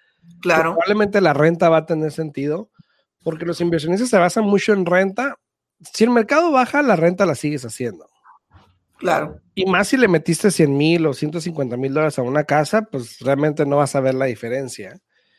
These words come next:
Speaker 2: Eh, asumiendo que lo que veníamos hablando de que probablemente baje un veinte por ciento el mercado, o sea,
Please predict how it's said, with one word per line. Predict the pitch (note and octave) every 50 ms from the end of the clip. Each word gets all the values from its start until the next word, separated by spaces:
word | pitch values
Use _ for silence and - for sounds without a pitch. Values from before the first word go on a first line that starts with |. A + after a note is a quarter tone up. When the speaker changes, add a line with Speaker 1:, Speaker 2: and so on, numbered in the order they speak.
| _ _ _ _ _ _
Speaker 2:
Eh, | - D3+ D3 C#3+ C#3 C3+ - -
asumiendo | - D3+ - - D#3+ D#3+ E3 F3 F#3+ G#3 G3+ G3 F3+ E3+ D#3+ E3 -
que | - C#3 C#3 C3+ C3 B2+ B2 A#2+ A#2+ B2+ C3+ -
lo | D3+ D3 D3 C#3+
que | - C#3+
veníamos | C3+ C3 C3+ D3+ E3 F3 F3 D3+ E3
hablando | D3 C#3 C#3+ D3 D3+ D3+ D#3+ D#3+
de | D3+ C#3+ C#3
que | - - A#2+
probablemente | - - B2+ B2 B2+ C#3 D#3 E3 E3 D#3 D#3 D#3 D3 - D3+
baje | C#3+ C#3+ C#3 - -
un | D3 C3+ C3+
veinte | C#3+ C#3+ C#3 - C#3+
por | - - A#2
ciento | - C3 B2+ B2 C#3+
el | C3+
mercado, | C3 B2 A#2 - - C3 C#3 D#3
o | E3 C#3
sea, | - C3+ A#2 G#2+ G2+